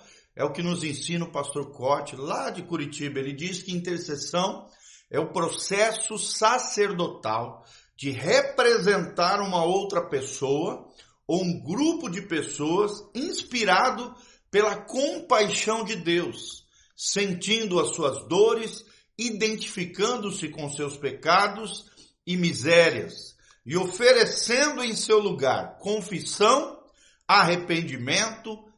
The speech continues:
reconciliação e oração diante de Deus, e protegendo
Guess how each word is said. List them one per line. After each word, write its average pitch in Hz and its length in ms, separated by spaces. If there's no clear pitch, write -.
reconciliação 208 1600
e 156 140
oração 175 680
diante 156 380
de 135 140
Deus, 104 400
e 165 40
protegendo 233 1300